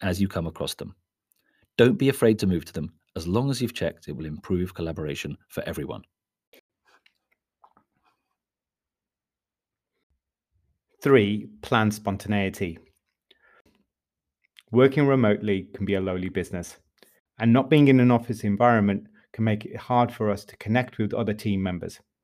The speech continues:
Speaker 2: Strategically designed virtual building activities provide communication while reinforcing shared identity.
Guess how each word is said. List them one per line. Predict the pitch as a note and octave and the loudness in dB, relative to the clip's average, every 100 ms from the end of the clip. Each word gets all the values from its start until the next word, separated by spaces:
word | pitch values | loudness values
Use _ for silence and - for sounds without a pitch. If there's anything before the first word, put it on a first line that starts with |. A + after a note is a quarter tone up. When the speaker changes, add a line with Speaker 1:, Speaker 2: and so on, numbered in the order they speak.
| _ _ _ _ _ _ _ _ _ _ _ | _ _ _ _ _ _ _ _ _ _ _
Speaker 2:
Strategically | _ C#3+ B2+ G3 G3+ G#3+ F3+ | _ 0 6 6 6 4 2
designed | D#3 C#3 A2+ B2+ B2+ A2 | 2 2 4 6 6 6
virtual | A2 A#2+ A2 - A2+ | 6 6 4 0 0
building | F#2+ A#2+ A#2 A2 G2+ F#2+ | 2 0 2 0 0 -2
activities | - - F2+ F#2+ - F#2+ | -12 -14 -12 -12 -8 -10
provide | - - A2+ A#2+ A2 - | -10 -8 0 4 4 0
communication | - B2+ D3+ D3 C3 A2 G#2 G#2+ G2 | 0 2 4 2 0 0 0 -2 2
while | A2 G2+ | 2 4
reinforcing | A2+ A#2+ A#2+ A#2 G2+ G2+ G#2 G2+ | 4 4 2 -2 -6 -6 -6 -6
shared | - - A2 G#2 G#2 | -6 -6 0 0 0
identity. | G2 F#2 G#2 - G#2 F#2 E2+ | -2 0 -2 -2 -6 -6 -8